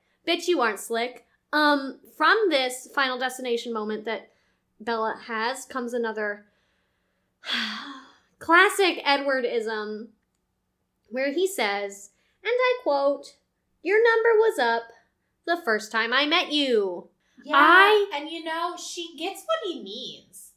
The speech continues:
Speaker 1: Yeah.
Speaker 2: She's like, "Oh, you wanted to kill me."
Speaker 1: Yeah.
Speaker 2: "You literally wanted to kill me when we met. That's why you look so pissed."
Speaker 1: I wish so dearly, so desperately, for a break. You know, the thing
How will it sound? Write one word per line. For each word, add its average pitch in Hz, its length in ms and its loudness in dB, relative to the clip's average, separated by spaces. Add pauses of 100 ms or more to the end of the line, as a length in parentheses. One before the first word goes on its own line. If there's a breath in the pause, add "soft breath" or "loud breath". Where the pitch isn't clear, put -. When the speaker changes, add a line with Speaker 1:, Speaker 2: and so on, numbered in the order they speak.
(140)
Speaker 1:
Yeah. 311 240 -10 (100)
Speaker 2:
She's 277 320 -14
like, 311 260 -12
"Oh, 302 240 -12
you 208 140 -18
wanted 359 300 -16
to - 80 -20
kill 190 320 -20
me." - 240 -20 (460)
Speaker 1:
Yeah. 285 240 -10 (600)
Speaker 2:
"You 302 260 -6
literally 294 460 -10
wanted 277 320 -10
to 269 120 -16
kill 262 280 -16
me - 260 -20 (140)
when 202 180 -16
we 196 120 -18
met. 208 260 -12 (580)
That's 233 260 -8
why 262 80 -6
you 247 140 -12
look 233 140 -18
so 214 140 -12
pissed." - 500 -16 (320)
Speaker 1:
I 370 400 0 (160)
wish 302 420 -8
so 262 500 -4
dearly, 226 580 -4 (180)
so 392 340 -2
desperately, 208 760 -8 (420)
for - 200 -4 (120)
a 302 60 0
break. 196 640 -10 (480)
You 453 140 2
know, 539 240 4
the 523 180 -8
thing 605 80 -2